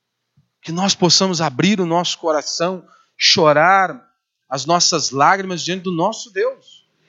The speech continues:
E termos essa convicção que sim, Ele escuta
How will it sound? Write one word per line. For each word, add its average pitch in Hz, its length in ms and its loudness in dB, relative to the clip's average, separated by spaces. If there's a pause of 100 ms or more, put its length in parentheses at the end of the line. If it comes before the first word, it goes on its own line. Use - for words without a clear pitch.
(600)
E 139 60 -8
termos 262 580 2
essa 202 300 0
convicção 220 1080 0 (480)
que - 120 -8
sim, 131 400 2
Ele 135 140 -4
escuta 233 720 -4